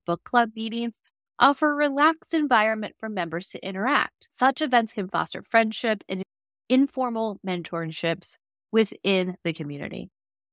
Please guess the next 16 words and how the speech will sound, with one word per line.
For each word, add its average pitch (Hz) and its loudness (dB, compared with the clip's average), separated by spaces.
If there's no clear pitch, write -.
The 277 4
real-time 320 4
aspect 196 0
of 165 -6
these 170 -6
events 156 -8
is - -14
crucial. - -2
It 233 -2
allows 220 4
members 220 -10
to - -10
ask - -18
questions, 254 -4
share - -12
thoughts, 208 2